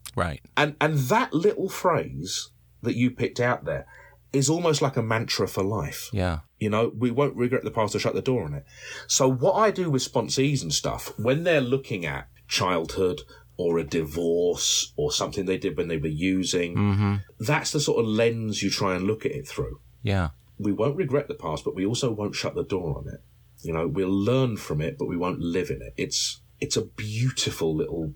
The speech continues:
Speaker 2: philosophy, I guess you'd call it.
Speaker 1: And, and we need a certain amount of recovery in our lives, and obviously the promises are where they are for a reason, but it does take a certain amount of recovery for us to be able to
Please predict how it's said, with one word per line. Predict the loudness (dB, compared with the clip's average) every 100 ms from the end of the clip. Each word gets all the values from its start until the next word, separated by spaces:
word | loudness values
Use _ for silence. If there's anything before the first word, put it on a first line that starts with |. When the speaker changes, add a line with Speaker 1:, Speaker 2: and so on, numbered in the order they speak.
| -12
Speaker 2:
philosophy, | -4 -2 0 -2 -2 -4 -6 -12 -12
I | -6
guess | -4 -4
you'd | -4
call | -4 -2
it. | 2
Speaker 1:
And, | 2 2
and | 2 4
we | 4
need | 4 2
a | 0
certain | 0 0 2
amount | 4 4 4 2
of | 2
recovery | 0 2 2 2 2 2 0 0
in | 2
our | 4 4
lives, | 4 4 4 2 0 -2
and | -2 2 2 0 0
obviously | 0 2 2 0 0 -2
the | -2
promises | 0 2 2 0 2
are | 2
where | 4 4
they | 4 4
are | 2 0
for | 0 0
a |
reason, | 2 0 2 0 2
but | 2 0 -2 -20 -20 -20 -6 -4
it | 2
does | 2 2 2
take | 0 2
a |
certain | 0 0 4
amount | 4 4
of | 4
recovery | 2 2 2 4 0
for | 2 4
us | 4 2
to | 0
be | 2 2
able | 2 -2
to | -2